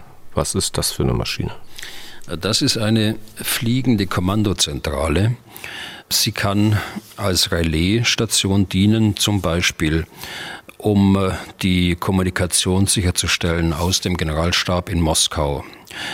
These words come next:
Speaker 2: dem operativen Gefechtsstand der Russen in Rostov am Don, den nachgeordneten Gefechtsständen der russischen Besatzungsarmee in der Ukraine.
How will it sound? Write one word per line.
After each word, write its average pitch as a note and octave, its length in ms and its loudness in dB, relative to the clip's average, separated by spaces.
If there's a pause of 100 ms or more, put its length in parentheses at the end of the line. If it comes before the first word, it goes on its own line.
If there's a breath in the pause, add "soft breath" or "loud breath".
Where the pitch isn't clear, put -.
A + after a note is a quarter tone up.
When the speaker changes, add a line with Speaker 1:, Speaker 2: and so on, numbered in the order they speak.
(160 loud breath)
Speaker 2:
dem F#2 200 0
operativen G2 580 0
Gefechtsstand F2 760 -2
der F2 80 0
Russen F2 340 2
in D#2+ 120 2
Rostov E2 420 -2
am D#2 160 0
Don, D#2 420 0 (560 loud breath)
den F2+ 140 0
nachgeordneten F2+ 720 0
Gefechtsständen F2 1080 -2
der D2+ 100 -2
russischen F2+ 360 0
Besatzungsarmee E2+ 840 0
in F2+ 340 0
der F2 140 0
Ukraine. E2+ 640 0